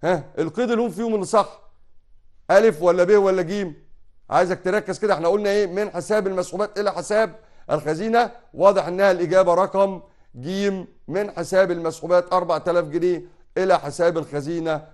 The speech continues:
أربعة آلاف جنيه. عملية أخرى أعزائي الطلاب، بيقول لي في عشرة مارس عشرين عشرين سحبت المنشأة كمبيالة بمبلغ عشرين ألف جنيه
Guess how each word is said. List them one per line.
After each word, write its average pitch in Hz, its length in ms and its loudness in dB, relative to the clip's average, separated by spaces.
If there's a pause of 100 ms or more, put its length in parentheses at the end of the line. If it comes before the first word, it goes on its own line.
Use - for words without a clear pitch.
(180)
أربعة 160 380 0
آلاف 147 180 -4
جنيه. 117 260 -12 (580)
عملية 214 520 4
أخرى 214 200 2
أعزائي 185 340 4
الطلاب، 202 340 0
بيقول 202 160 2
لي 202 100 -4
في 170 180 -2
عشرة 202 380 2
مارس 185 560 -2 (320)
عشرين 170 480 -4
عشرين 202 520 -4 (300)
سحبت 190 520 0
المنشأة 170 460 0
كمبيالة 196 680 -2 (320)
بمبلغ 180 500 2
عشرين 175 540 -4
ألف 190 240 2
جنيه 214 440 -4